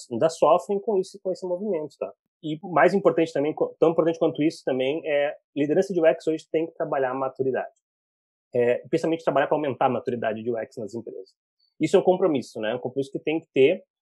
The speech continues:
faz parte desse job, não tem como fugir <laughs> dele. E se tu não tá trabalhando isso, tu realmente tá, pode tá fazendo uma liderança de U X, mas muito, muito, uma, uma parte dela muito, muito vazia, assim, né?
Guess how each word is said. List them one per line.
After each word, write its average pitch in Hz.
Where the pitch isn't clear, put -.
faz 165
parte 175
desse 175
job, 147
não 170
tem 202
como 196
fugir 135
<laughs> 131
dele. 151
E 135
se 170
tu -
não 208
tá 220
trabalhando 185
isso, 139
tu 135
realmente 180
tá, -
pode 175
tá 202
fazendo 180
uma 180
liderança 165
de 139
U 123
X, 156
mas 160
muito, 202
muito, 190
uma, 165
uma 156
parte 180
dela 175
muito, 180
muito 170
vazia, 151
assim, 107
né? 101